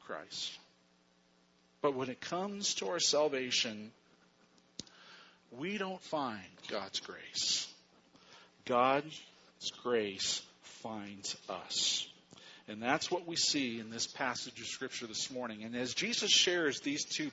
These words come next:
parables, um, he shares, uh, some provocative things in these parables. Number one, he describes, um, he describes God as a shepherd, himself as a shepherd.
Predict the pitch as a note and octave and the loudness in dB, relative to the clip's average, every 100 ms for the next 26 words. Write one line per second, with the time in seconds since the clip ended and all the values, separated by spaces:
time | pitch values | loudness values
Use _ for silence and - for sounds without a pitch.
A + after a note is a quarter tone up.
0 | - D3 D3 A2+ G2+ F#2+ F#2+ - - - | -6 -2 -2 -2 -4 -6 -4 -6 -10 -20
1 | - - - - - B2+ A#2+ A2 G#2 G#2 | -18 -16 -18 -14 0 4 4 2 -4 -18
2 | - - - - - F3 E3+ - D#3+ D#3 | -20 -14 -14 -14 -14 -8 0 2 4 4
3 | C#3+ A#2 - - - - - - - A#2+ | 2 0 -2 -4 -10 -16 -18 -2 6 8
4 | A2+ G#2 G#2+ - - - - D3 A2+ - | 8 6 -2 -16 -20 -10 -4 -4 -4 -6
5 | C#3+ A#2+ D3 D3 D3+ B2+ G#2+ - C3 A2+ | -4 2 8 8 8 0 -6 -8 -8 -8
6 | F2 - - - - - - - _ _ | -10 -4 -2 0 -2 -8 -20 -20 _ _
7 | _ _ - _ _ _ - B2+ A#2 G2+ | _ _ -20 _ _ _ -12 -10 -8 -6
8 | - A2+ G#2 G2 E2+ - - C#3 B2+ B2 | -4 -4 -4 -6 -10 -12 -10 -8 -6 0
9 | D3+ C3 G#2+ G#2+ - - - - - - | 2 2 -2 -10 -18 -20 -18 -18 -14 -8
10 | D#3 B2 - - C#3 C3 B2 - - D3+ | -6 -2 -4 0 0 0 0 -2 -2 0
11 | A#2+ G#2 F#2+ - - - - - D#3 C#3 | 0 -2 -6 -20 -20 -20 -18 -16 -6 -2
12 | - D3 A#2+ - C3 B2 A2+ - - - | 2 2 2 0 0 0 -2 2 4 6
13 | A#2+ - G2+ - C3+ B2 - G#3 C#3+ - | 4 0 -8 -6 -4 0 2 2 0 -4
14 | - A2 A2 - F#2+ F2 - | -8 -4 2 2 2 -4 -12